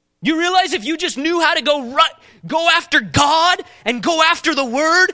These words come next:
you'd get it right from the, I was gonna say the horse's mouth, but that's not a good way to talk about God, right? You get it right from the source. Right from the source. But do you believe that God really loves you,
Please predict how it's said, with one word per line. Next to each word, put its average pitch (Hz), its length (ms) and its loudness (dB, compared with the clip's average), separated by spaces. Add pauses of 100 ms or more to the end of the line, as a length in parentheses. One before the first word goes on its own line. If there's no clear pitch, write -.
(140)
you'd 285 220 -2
get 339 120 0
it 285 180 -6
right 330 260 2
from 330 300 -2
the, 320 60 2
I - 720 -12
was 160 100 -10
gonna 185 100 -6
say 170 120 -6
the 147 60 -8
horse's 147 300 -10
mouth, 135 220 -8
but 123 120 -16
that's 139 300 -6
not 147 300 -6 (260)
a 175 40 -18
good 147 160 -8
way 139 140 -6
to 123 60 -12
talk 127 240 -8
about 123 220 -12
God, 117 200 -8
right? 190 300 -2 (680)
You 269 140 -6
get 359 140 2
it 311 220 -2
right 359 260 2
from 392 200 2
the 415 80 -2
source. 370 880 -2 (920)
Right 381 380 -2
from 381 240 0
the 359 80 -2
source. 359 540 -4 (200)
But 185 220 -6
do 294 180 -2
you 269 200 -2
believe 294 1000 -2 (320)
that 208 220 -4
God 220 400 2
really 226 260 -4
loves 208 400 -6
you, 190 180 -10